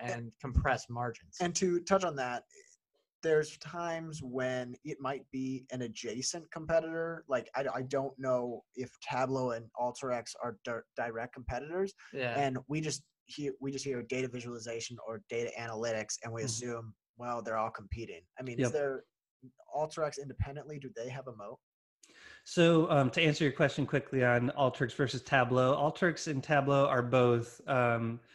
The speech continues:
Speaker 3: uh, they work together and they also work against each other.
Speaker 2: Okay.
Speaker 3: Um, so often you'll see data analysts prepare in Alteryx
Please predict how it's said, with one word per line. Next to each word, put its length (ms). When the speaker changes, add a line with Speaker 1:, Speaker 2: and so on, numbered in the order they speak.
Speaker 3:
uh, 360
they 100
work 200
together 480
and 120
they 100
also 360
work 300
against 380
each 200
other. 320
Speaker 2:
Okay. 80
Speaker 3:
Um, 200
so 180
often 280
you'll 100
see 160
data 240
analysts 400
prepare 520
in 180
Alteryx 680